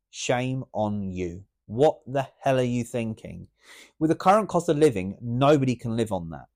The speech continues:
And if you go back to episode three, you'll see that I did a, an exercise based on the current apprentice wage, the five pounds eighty-eight, um, for the cost of living in London and how ridiculous that is. And I've seen some competitors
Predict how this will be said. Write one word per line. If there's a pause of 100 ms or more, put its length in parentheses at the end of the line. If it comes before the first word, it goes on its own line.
(380)
And
if
you
go
back
to
episode
three,
you'll
see
that
I
did
a, (140)
an
exercise (180)
based
on
the
current
apprentice
wage, (300)
the
five
pounds
eighty-eight, (580)
um,
for
the
cost
of
living
in
London
and (240)
how
ridiculous
that
is.
And
I've
seen
some
competitors